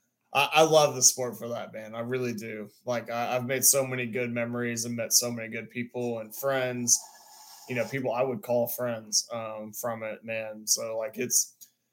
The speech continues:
it's definitely one of the best things I did in my adult life. And, uh, I encourage other people to do the same, man.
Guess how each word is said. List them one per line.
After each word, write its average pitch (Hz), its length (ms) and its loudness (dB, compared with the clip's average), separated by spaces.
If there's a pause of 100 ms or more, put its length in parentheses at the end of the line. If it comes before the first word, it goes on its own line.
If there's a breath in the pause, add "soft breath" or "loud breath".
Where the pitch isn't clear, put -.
(680)
it's - 160 4
definitely 156 340 6
one 131 100 2
of 127 40 0
the 127 60 -2
best 127 260 8
things 131 220 -2
I 120 100 0
did 120 200 -2
in 120 60 -2
my 117 200 -2
adult 120 280 -2
life. 117 520 -2
And, 113 280 -6
uh, 107 240 -4
I 117 140 -4
encourage 127 380 -2
other 135 100 -2
people 131 240 -4
to 123 60 -4
do 127 120 -2
the 123 80 2
same, 131 380 6
man. 113 280 -12